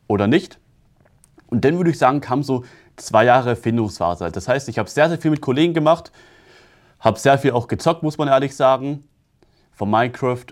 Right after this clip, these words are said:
Fortnite, Formel eins, muss ich auch ehrlich sagen, alles drum und dran. Und Schule stand natürlich auch sehr weit oben, weil damals war immer mein Ziel, mit der Beste in der Schule zu sein. Hat nicht <laughs> funktioniert, aber darüber bin ich gar nicht so traurig, muss ich ehrlich zugeben. Äh, dann kam aber das entscheidende Jahr zweitausendzwanzig,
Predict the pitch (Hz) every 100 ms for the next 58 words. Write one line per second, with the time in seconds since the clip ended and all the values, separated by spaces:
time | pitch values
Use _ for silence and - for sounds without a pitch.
0 | _ - 113 123 123 117 117 113 - -
1 | 117 113 113 123 123 120 117 110 113 117
2 | 113 - 123 123 120 113 120 143 143 _
3 | _ _ _ _ _ _ - 117 - 135
4 | 123 123 120 110 113 110 120 117 110 110
5 | 117 120 107 104 110 110 101 110 104 101
6 | - 123 127 - - - 135 143 117 123
7 | 123 113 104 165 175 175 156 160 170 _
8 | _ _ _ - 107 - _ - 131 143
9 | - 170 165 143 139 147 - 165 - 269
10 | 285 220 - 107 110 120 120 117 113 113
11 | 117 107 104 120 135 127 120 120 113 117
12 | - 151 139 131 139 139 _ - - -
13 | - - - 104 135 156 147 135 139 135
14 | 123 117 107 120 120 120 110 113 117 110
15 | 113 113 113 101 120 131 139 135